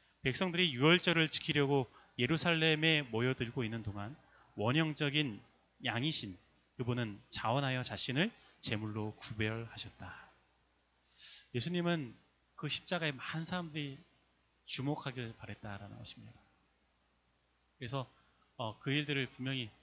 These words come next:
허락하셨고 그 일들을 향하여 본인이, 아를 때는 항상 뒤에 계시다가 이 일을 하기 위해서는, 십자가로 가는 길을 위해서는 앞장서서 행하시는 모습들을 우리는 분명히 보게 되는 것입니다.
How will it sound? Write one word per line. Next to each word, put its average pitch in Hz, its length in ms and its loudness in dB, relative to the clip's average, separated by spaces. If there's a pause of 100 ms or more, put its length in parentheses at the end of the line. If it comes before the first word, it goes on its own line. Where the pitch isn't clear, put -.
(340)
허락하셨고 151 640 -6 (380)
그 135 100 -4
일들을 147 340 0
향하여 139 380 -2 (460)
본인이, 147 560 -2 (680)
아를 185 180 2
때는 180 380 0 (140)
항상 190 400 -6
뒤에 147 420 4
계시다가 123 680 -4 (300)
이 151 120 -6
일을 180 180 0
하기 156 200 -2
위해서는, 131 380 0
십자가로 185 480 0
가는 143 260 -4
길을 139 240 -6
위해서는 131 380 -4 (280)
앞장서서 143 920 -4 (280)
행하시는 147 300 -2
모습들을 104 420 -6
우리는 104 300 -6 (200)
분명히 110 300 -4 (100)
보게 110 220 0
되는 104 200 -4
것입니다. 107 380 -12